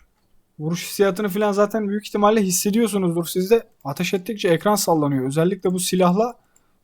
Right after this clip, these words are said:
bayağı iyi bir silah. Yarı otomatik ve tam otomatik olarak da kullanılabiliyor.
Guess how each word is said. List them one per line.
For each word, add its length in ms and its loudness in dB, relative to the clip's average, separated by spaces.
bayağı 520 4
iyi 100 4
bir 60 -4
silah. 420 -2
Yarı 240 -2
otomatik 580 -2
ve 120 0
tam 180 4
otomatik 440 0
olarak 300 2
da 60 -2
kullanılabiliyor. 1000 0